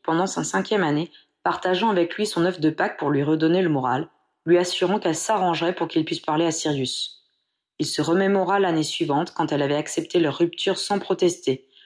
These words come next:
comprenant pourquoi leur relation était devenue trop pesante pour lui.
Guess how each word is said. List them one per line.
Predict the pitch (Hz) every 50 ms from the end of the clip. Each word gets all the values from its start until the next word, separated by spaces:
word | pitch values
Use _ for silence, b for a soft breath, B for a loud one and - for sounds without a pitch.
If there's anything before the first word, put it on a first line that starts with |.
| b b _
comprenant | - 156 151 - - 170 165 160 160
pourquoi | 156 - 233 226 226 - 185 170
leur | 165 156 147 143
relation | 156 156 156 147 143 139 - - 180
était | 165 - - 139
devenue | 143 143 135 143 151 135 -
trop | - - - - 160
pesante | 156 - - 170 160 147 143 131 123 117 -
pour | - - - 120
lui. | 110 - - -